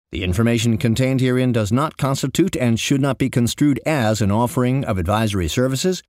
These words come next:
or an offer to sell or solicitation to buy any securities or related financial instruments in any jurisdiction.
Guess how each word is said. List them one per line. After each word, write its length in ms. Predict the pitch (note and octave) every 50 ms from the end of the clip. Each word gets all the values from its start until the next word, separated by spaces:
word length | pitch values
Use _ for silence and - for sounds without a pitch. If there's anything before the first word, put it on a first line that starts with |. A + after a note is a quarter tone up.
| _ _ -
or 280 | G2 G#2 B2+ D#3 F3
an 120 | - B2 A#2+
offer 220 | A#2 G#2+ A#2 A2
to 100 | A#2 G#2
sell 380 | - - D#3+ D#3 E3 F3 E3+ -
or 180 | - B2 A2+
solicitation 800 | - - A#2+ B2+ C#3 C3+ A#2 A#2+ - - C3 C3+ B2 C#3 C3+ B2+
to 100 | - C3
buy 400 | A2 F#2+ C3 C#3+ C#3+ D3 D3 -
any 220 | - D3 F3+ G3 D3
securities 640 | - G2+ F2 - - F2 F2 F#2 A#2 C3+ B2 A#2+
or 120 | A2 G2+
related 400 | G2 G2+ G#2 G#2+ A#2+ B2 A#2+ A2+
financial 440 | G#2 - A2+ A2+ A#2 A#2 - A#2+ G2
instruments 500 | - D3 D3 - - A2 G2+ A2 G#2+ -
in 100 | A#2+ A#2 -
any 280 | D3 D3 C3 A2+ A2
jurisdiction. 720 | G#2 A2 A2+ A#2 A#2 G2+ A2 B2 B2 A2 - - A#1+ -